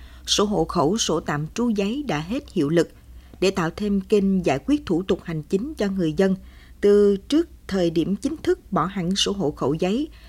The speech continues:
cơ quan chức năng đã hoàn thành việc đưa hai mươi mốt trên hai mươi lăm dịch vụ công thiết yếu liên quan đến người dân trên môi trường điện tử, nhằm tiết kiệm chi phí, thời gian cho người dân và doanh nghiệp khi thực hiện các thủ tục hành chính, cũng như tiết kiệm nhân lực,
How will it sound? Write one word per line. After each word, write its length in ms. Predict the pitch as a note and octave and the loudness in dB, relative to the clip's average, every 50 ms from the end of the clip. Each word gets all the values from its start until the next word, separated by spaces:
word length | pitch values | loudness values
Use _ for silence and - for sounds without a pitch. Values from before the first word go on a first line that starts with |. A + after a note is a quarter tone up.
| - - - | -20 -10 -2
cơ 100 | - B3+ | -2 -2
quan 200 | B3 B3 A#3+ A3 | 0 0 -2 0
chức 220 | - D4 D4+ - | 0 -2 -2 0
năng 180 | C#4 A3 G#3 G3 | -2 -2 0 0
đã 100 | E3 D#3 | 0 -2
hoàn 240 | F3+ F#3+ G3 E3+ D#3+ | -4 -4 -4 -6 -4
thành 300 | - F3 F3 E3 D#3+ D#3 | -6 -6 -6 -4 -4 0
việc 240 | E3 F#3 E3 - F3 | 2 2 2 2 0
đưa 280 | F3+ G3+ A3 A3 G#3+ | -2 2 2 2 2
hai 220 | G#3 F#3+ G3+ G#3+ G#3 | 2 0 -2 -2 0
mươi 140 | G#3 G#3+ | 0 2
mốt 280 | G#3 G#3 G#3+ A#3+ C#4+ D#4+ - | 2 2 2 2 0 0 0
trên 160 | - A3 F#3+ | -2 0 0
hai 140 | F#3 F#3+ G3+ | 0 0 0
mươi 120 | F#3+ F#3+ F#3+ | 2 2 2
lăm 220 | F#3+ F#3+ F#3 F3 | 2 0 -2 0
dịch 220 | D#3+ D#3+ - - | -2 -2 -2 0
vụ 180 | F3 E3+ C#3+ C#3+ | 0 2 2 2
công 320 | D3+ - - G3 F#3+ F#3 F#3 - | 0 -4 -2 -2 -2 -2 -2 -4
thiết 160 | B3 A#3+ - | -6 -4 -2
yếu 240 | G3+ G#3 A3 C4 C#4+ | -2 -2 -2 -2 -2
liên 220 | C4+ A#3 G#3 F#3+ F#3 - | 0 0 0 -2 -2 -2
quan 300 | G3 F#3 F#3 F3+ F3 E3+ | -2 -2 -2 -2 0 0
đến 160 | E3+ E3+ - C#4+ | -2 -2 -2 -2
người 200 | B3+ G3 D#3 D3 | 0 0 0 2
dân 280 | D#3 G3 F#3+ F#3+ F#3 F#3 - | 2 2 4 4 2 0 0
trên 220 | F#3+ F#3 F3 E3+ E3+ | -2 -2 -2 -2 -2
môi 180 | F#3 G3+ F#3+ F3+ | 0 0 0 2
trường 240 | - F3+ D#3 C#3+ C#3+ | 2 0 -2 0 -2
điện 160 | D3 C#3 D3+ | -2 -4 -2
tử, 260 | - D#3+ B2+ C#3+ A3 A3+ - - - - - - - - - | 2 4 4 4 4 2 -4 -16 -20 -20 -20 -20 -20 -6 -2
nhằm 300 | G3 G#3 G3+ F#3+ G3 F#3+ | 0 2 4 4 2 2
tiết 240 | F#3+ D4 D4+ D4 - | 2 0 -2 0 0
kiệm 200 | F3+ - D#3+ D#3+ | -2 -2 -2 -2
chi 200 | - G#3 G3 F#3+ | -2 0 0 0
phí, 360 | F#3+ G3+ G3 A3 C4+ D#4+ D#4 - | 2 0 0 0 0 -2 -4 -4
thời 180 | G#3 E3+ D#3+ | -4 -4 -2
gian 260 | D#3+ G3 F#3 F#3 F#3 | -2 -2 -2 -2 -2
cho 120 | F#3+ G3 F#3 | -2 -2 -2
người 220 | F#3 E3 C#3+ C#3 D3 | 0 0 -2 0 0
dân 240 | F#3+ F#3 F3+ F3+ E3+ - | 0 0 0 0 -2 -4
và 100 | D#3 C#3+ C#3+ | -6 -4 -2
doanh 160 | F#3 F3+ F3+ | -2 -2 0
nghiệp 180 | F3+ F3+ F3 E3+ - - - - - - - | 4 4 4 4 2 -16 -20 -20 -20 -20 -16
khi 160 | - - C#4+ | 0 0 2
thực 180 | C#4 - G3 - | 2 2 -2 0
hiện 200 | - F3 D3 D3+ | 0 0 0 0
các 220 | - - C#4+ D4 - | -4 -6 -8 -8 -4
thủ 160 | - - E3 | -2 -2 -2
tục 180 | G3 - F#3+ F#3 - | 0 0 -2 -2 -2
hành 200 | - D#3 D#3 D3 | -6 -6 -6 -6
chính, 380 | - - G3 G#3 C4 D#4 D#4 - | -4 -2 -2 -2 -2 -4 -6 -4
cũng 200 | - E3 F#3 G3+ | -2 -2 0 0
như 120 | G#3 G3 F#3+ | 0 0 -2
tiết 260 | - D4+ D4 - - | -2 -4 -6 -2 0
kiệm 220 | E3+ C#3+ D3 D3+ | 0 0 0 -2
nhân 220 | E3+ G3 G3 F#3 F3 | -4 -4 -4 0 2
lực, 180 | F3 D#3+ D#3+ | 2 2 2